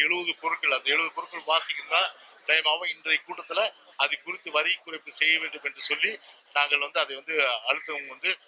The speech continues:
நாங்கள் கொடுக்க இருக்கின்றோம். எனவே, ஆ, நம்முடைய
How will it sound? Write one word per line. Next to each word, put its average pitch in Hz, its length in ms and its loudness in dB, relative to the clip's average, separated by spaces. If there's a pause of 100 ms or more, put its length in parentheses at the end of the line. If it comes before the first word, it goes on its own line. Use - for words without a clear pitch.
(140)
நாங்கள் 131 300 0
கொடுக்க 151 280 -2
இருக்கின்றோம். 139 480 -2 (380)
எனவே, 160 240 6 (720)
ஆ, 143 40 6 (580)
நம்முடைய 147 340 4